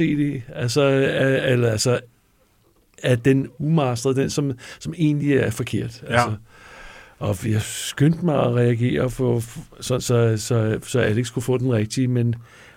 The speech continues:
Speaker 1: men det, det er noget, det havde de altså noget at spille nogle dage.
Speaker 2: Er,
Speaker 1: Så
Speaker 2: er det noget, som, hvad skal vi sige,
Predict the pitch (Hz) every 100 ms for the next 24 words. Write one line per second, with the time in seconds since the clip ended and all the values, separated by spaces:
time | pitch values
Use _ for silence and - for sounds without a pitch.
0 | - - - 104 - 117 123 120 - 120
1 | 127 175 156 120 120 120 123 131 139 117
2 | 113 123 - - 117 - 98 101 104 117
3 | 110 110 98 87 82 76 - - - 85
4 | 90 87 92 92